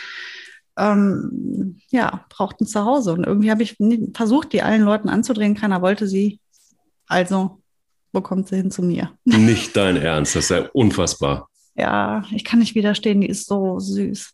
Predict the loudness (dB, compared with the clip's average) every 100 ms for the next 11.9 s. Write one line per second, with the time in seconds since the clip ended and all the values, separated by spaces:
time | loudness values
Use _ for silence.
0 | -6 -6 -4 -4 -6 -8 -6 -4 -4 -8
1 | -6 -4 0 0 0 0 0 4 4 2
2 | 0 -2 -4 -10 -14 -18 _ _ _ _
3 | _ _ _ 2 6 6 6 4 4 4
4 | 4 4 2 4 4 4 4 2 2 2
5 | 2 2 0 0 2 2 2 2 2 2
6 | 2 2 2 0 0 -2 -4 _ _ 2
7 | 6 6 6 4 4 4 4 4 2 -2
8 | 0 2 2 0 0 -2 -2 -4 0 0
9 | 2 0 0 -2 -4 -4 -6 -4 2 2
10 | 2 0 -2 -2 -4 -4 -4 -4 -2 -2
11 | -2 0 0 -2 -2 -2 -2 -4 -6